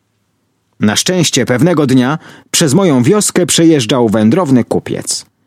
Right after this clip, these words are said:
Z jego wozu spadła książka. Starałem się dogonić wóz, by zwrócić kupcowi jego własność. Liczyłem na zapłatę. On jednak ani myślał się zatrzymać i pognał przed siebie.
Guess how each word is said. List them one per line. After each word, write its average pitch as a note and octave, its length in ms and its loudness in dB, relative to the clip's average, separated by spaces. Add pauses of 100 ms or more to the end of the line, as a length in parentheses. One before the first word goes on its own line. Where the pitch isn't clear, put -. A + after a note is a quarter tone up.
(160)
Z A#2+ 120 -2
jego C3 240 2
wozu A2 360 0
spadła A2+ 380 -2
książka. - 560 -4 (760)
Starałem F3+ 520 0
się E3+ 140 0
dogonić G#2 500 -2
wóz, A2 220 -2
by A#2+ 140 0
zwrócić C#3+ 500 0
kupcowi C#3+ 440 0
jego A#2+ 260 0
własność. - 720 -6 (380)
Liczyłem G#2 540 0
na F2+ 200 -2
zapłatę. A2+ 680 -4 (680)
On G3+ 220 2
jednak E3 440 2
ani F3 240 2
myślał D3 320 0
się D#3 120 2
zatrzymać A2+ 600 -2
i D#3 80 2
pognał C3 520 0
przed - 260 -4
siebie. - 500 -8